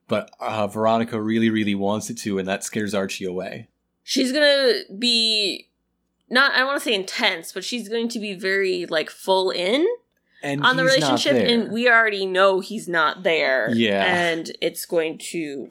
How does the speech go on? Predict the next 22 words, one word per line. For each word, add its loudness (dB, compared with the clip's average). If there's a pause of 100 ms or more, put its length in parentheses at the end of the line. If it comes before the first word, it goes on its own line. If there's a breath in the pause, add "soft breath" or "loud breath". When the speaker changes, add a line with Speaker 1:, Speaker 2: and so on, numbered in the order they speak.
Speaker 2:
push -4
him -6
away, -6
and -6
he's -4
also -4
gonna -6
question -6
what -6
he -8
wants. -4 (840 loud breath)
So 2
I'm 6
not 4
sure 0
who -6
the -4
dream -8
sequence -8
will 0
be -6
for -2